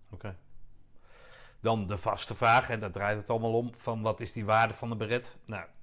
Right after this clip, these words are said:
negen van de tien verhalen die ik maak is altijd, ja, dan is het eigenlijk al beantwoord. Maar dan desondanks v-, vraag ik het je toch. Wat, wat, wat, wat is die waarde van die beret voor jou?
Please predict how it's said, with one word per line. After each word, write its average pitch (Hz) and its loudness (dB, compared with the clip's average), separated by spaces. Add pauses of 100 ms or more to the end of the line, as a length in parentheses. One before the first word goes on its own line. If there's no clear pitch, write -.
negen 107 0
van 113 -4
de 98 -6
tien 113 -4
verhalen 107 4
die 110 -4
ik 95 -10
maak 107 0 (340)
is 117 0
altijd, 107 2
ja, 101 2
dan 101 0
is 113 0
het 120 -2
eigenlijk 120 2
al 120 4
beantwoord. 120 -4 (920)
Maar 110 0
dan 104 -2
desondanks 104 0
v-, - -10
vraag 110 0
ik - -16
het - -10
je 95 -10
toch. 156 -4 (480)
Wat, 104 -6
wat, 107 0
wat, - -4 (420)
wat 104 -4
is 117 -6
die 113 -2
waarde 117 6
van - -2
die 107 0
beret 107 0
voor 95 -12
jou? 87 -12